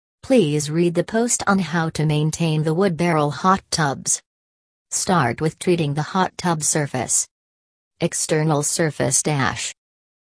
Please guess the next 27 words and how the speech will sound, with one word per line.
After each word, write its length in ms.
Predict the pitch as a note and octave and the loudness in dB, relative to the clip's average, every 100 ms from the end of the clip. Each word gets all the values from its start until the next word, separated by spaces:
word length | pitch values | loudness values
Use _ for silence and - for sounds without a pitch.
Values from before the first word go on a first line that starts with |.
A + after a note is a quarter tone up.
| - | -4
Wood 220 | D#3 D#3 | 0 0
hot 260 | C#3+ F3 G3+ - | 0 -2 -4 -4
tubs 340 | F3+ D#3+ D3 | -2 -2 -2
require 560 | D3 C#3+ - D#3+ D3 C#3 | -4 -4 0 2 4 2
maintenance 600 | D3+ F3 - F#3 F3 - | 2 0 0 0 2 2
on 160 | D#3 | 0
the 120 | D#3+ D#3 | 2 0
external 680 | - - F3 F3+ F#3 E3+ | 0 0 2 2 2 2
wood 320 | E3 E3 C#3 B2+ | 2 2 0 -2
surface. 640 | - D3 - A#2 - - _ _ _ _ | -2 -2 -2 -2 -2 -4 _ _ _ _
You 160 | F#3+ G#3 | 2 2
should 280 | G3 G#3+ E3+ | 4 0 0
treat 240 | E3+ D#3 | -2 0
your 160 | C#3+ D3 | 0 2
hot 260 | D#3+ G3+ - | 2 -2 -2
tub 240 | - E3 D3 | -2 0 0
with 220 | D3 - | -2 2
wood 200 | F#3 E3 | 2 2
supplement 640 | - F#3+ F3 D#3+ D3 - G#3 | 0 0 2 2 0 0 0
oil, 360 | E3 C#3 C3 _ - C#3+ | 0 0 -4 _ -12 -2
glaze, 560 | E3 D3 B2+ - - - - | 0 0 -2 -2 -4 -6 -4
and 180 | F3 F3 | 0 4
wax 380 | F#3+ G#3 - D#3 | 4 2 -2 -2
around 420 | D#3 D3 C#3 C3+ | 0 0 0 -2
twice 380 | - G3 G#3+ G#3 | 0 0 2 2
a 40 | |
year. 460 | F3+ D#3 C3+ B2 | 2 2 0 -2